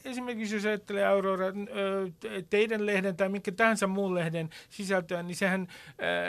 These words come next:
ö, on täynnä uutisia, jotka mahdollisesti aiheuttavat ahdistusta. Niin mä en ihan, mä en ihan ymmärrä, minkä takia, ö, tie-, tietyt täy-, tietyt jutut täytyy niinku,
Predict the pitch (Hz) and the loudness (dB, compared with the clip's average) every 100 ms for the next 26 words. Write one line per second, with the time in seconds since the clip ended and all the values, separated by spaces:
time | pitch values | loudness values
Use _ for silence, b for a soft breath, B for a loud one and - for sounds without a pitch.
0 | 180 175 190 170 214 202 170 170 180 165 | -2 -2 -4 2 4 4 0 -2 -4 -4
1 | 139 147 147 - 165 170 156 143 131 - | -4 -4 -4 -6 -2 -2 -2 -6 -8 -6
2 | 151 143 139 139 131 - - 151 131 120 | -2 -2 -6 -10 -10 -8 0 0 0 -6
3 | - 147 - 180 185 233 262 277 302 269 | -14 -14 -8 -4 0 2 2 0 0 2
4 | 220 - B B B 202 233 226 - 285 | 0 -4 B B B 0 0 0 -2 2
5 | 285 254 208 - 269 240 196 156 160 202 | 4 2 0 -2 0 2 2 2 0 0
6 | 254 202 170 135 - - 135 131 b b | -2 -2 -4 -8 -10 -8 -6 -6 b b
7 | b b b - 156 147 147 147 _ 247 | b b b -2 2 2 0 -6 _ 2
8 | 320 254 - - - 254 311 208 180 - | 4 4 2 -16 -4 2 2 2 -2 0
9 | 170 170 - - 269 277 - 170 - - | 0 0 -6 -6 -2 -2 -2 -6 -8 -6
10 | 196 208 170 - 175 160 - 160 151 139 | -4 0 -2 2 2 2 0 -4 -4 -8
11 | 147 | -12